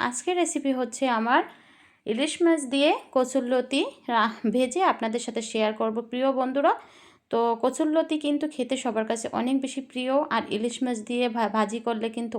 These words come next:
অনেক চমৎকার লাগে। তো এখানে আমি দুটো ইলিশ মাছ কেটে নিয়েছি ধুয়ে পরিষ্কার করে, আর এখানে আমি কচুরলতিগুলো সুন্দরভাবে কেটে ধুয়ে পরিষ্কার করে, বন্ধুরা, নিয়ে নিয়েছি এবং কচুরলতিগুলো খুব মোটা ছিল। তো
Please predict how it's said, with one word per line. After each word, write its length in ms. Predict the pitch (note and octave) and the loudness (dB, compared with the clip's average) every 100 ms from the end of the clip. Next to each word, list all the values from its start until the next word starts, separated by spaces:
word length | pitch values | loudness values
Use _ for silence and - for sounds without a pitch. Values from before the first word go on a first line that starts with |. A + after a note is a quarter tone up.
| - | -2
অনেক 340 | A3 B3+ C#4+ D4+ | 0 2 2 0
চমৎকার 500 | - G3+ F#3+ - G3 G3 | -2 -2 -2 -2 -2 0
লাগে। 300 | F#3 D3+ - - - - - _ | 0 -2 -8 -12 -20 -20 -20 _
তো 60 | B3 | 0
এখানে 380 | C4+ C4+ F4 F#4 | 2 4 4 6
আমি 260 | E4 D4+ G4+ A4+ _ A3+ | 6 6 2 -2 _ -6
দুটো 260 | B3 B3 | -4 0
ইলিশ 260 | C#4 B3 B3+ | 2 2 0
মাছ 140 | C#4 C4+ | -2 -2
কেটে 240 | C4+ C4 | -2 -2
নিয়েছি 420 | C4 C4+ C#4 - G4 A#4+ - | 2 2 2 0 -6 -6 -8
ধুয়ে 240 | A3+ A#3+ C4 | -2 2 2
পরিষ্কার 420 | C4 A#3+ - B3+ | 2 -2 -2 -4
করে, 240 | B3 C#4 G4+ - | 0 0 0 2
আর 140 | - G3+ | 2 2
এখানে 240 | G#3+ A#3 A3+ | 0 -2 -2
আমি 180 | G#3+ D4 A#4 - - - _ | 0 0 -2 -8 -20 -20 _
কচুরলতিগুলো 720 | A#3+ A#3+ A#3+ B3 B3 A#3 B3 | -2 0 -2 -2 -2 0 0
সুন্দরভাবে 560 | C#4+ C#4 B3+ A#3+ A#3 B3+ | 0 0 0 0 -2 -2
কেটে 260 | B3 A3+ A#3+ | -4 -4 -4
ধুয়ে 240 | A3 B3+ | 0 0
পরিষ্কার 380 | C#4 A3 A3 A#3+ | 0 -2 -2 -4
করে, 200 | A#3+ C4 F#4 | -2 -2 0
বন্ধুরা, 320 | B3+ A#3+ C4+ | -2 -2 0
নিয়ে 220 | F4 A#3 G3 | 2 2 0
নিয়েছি 300 | F#3+ G3+ G3+ | -2 -2 -2
এবং 140 | G3+ G#3+ | -4 -2
কচুরলতিগুলো 720 | A3 A3 A3+ A3+ A3 A3+ A#3 | -4 -4 -4 -4 -4 -4 -4
খুব 180 | A#3+ D#4+ | -4 0
মোটা 280 | D4+ G#3 F3 | 0 2 0
ছিল। 240 | F#3+ - E3+ - _ _ _ _ _ _ _ _ _ | -2 -2 -4 -6 _ _ _ _ _ _ _ _ _
তো 40 | - | 8